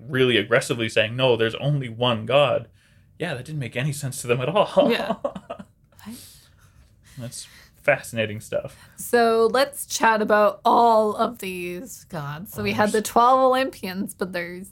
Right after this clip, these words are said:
Speaker 2: even more than that here.
Speaker 1: Well,
Speaker 2: Well, I know
Speaker 1: yeah.
Speaker 2: there's more than twelve Olympians, but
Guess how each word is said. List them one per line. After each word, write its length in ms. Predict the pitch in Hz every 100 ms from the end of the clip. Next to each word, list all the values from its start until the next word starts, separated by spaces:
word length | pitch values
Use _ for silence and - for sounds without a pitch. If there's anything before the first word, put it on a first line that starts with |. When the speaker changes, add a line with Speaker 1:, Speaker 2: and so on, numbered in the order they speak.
| 196
Speaker 2:
even 320 | 262 190 196
more 220 | 185 185
than 160 | 170 170
that 280 | 143 170 - _ - _
here. 380 | - 196 - - _ _ 143
Speaker 1:
Well, 380 | 147 117 101 - -
Speaker 2:
Well, 140 | 233 214
I 60 |
know 60 | 214
Speaker 1:
yeah. 200 | 202 208
Speaker 2:
there's 200 | 190 -
more 140 | 190
than 120 | 170 -
twelve 200 | 170 160
Olympians, 500 | 156 - - 208 -
but 180 | -